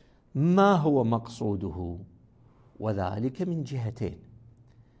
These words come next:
الجهة الأولى الإبهام في أصل العبارة، فيصعب فهم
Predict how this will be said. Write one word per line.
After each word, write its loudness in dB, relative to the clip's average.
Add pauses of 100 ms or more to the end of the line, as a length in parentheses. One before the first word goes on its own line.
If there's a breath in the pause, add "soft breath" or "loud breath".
(400 soft breath)
الجهة 2
الأولى 2 (880 soft breath)
الإبهام 2
في 0
أصل -6
العبارة، -12 (1000 soft breath)
فيصعب 0
فهم -2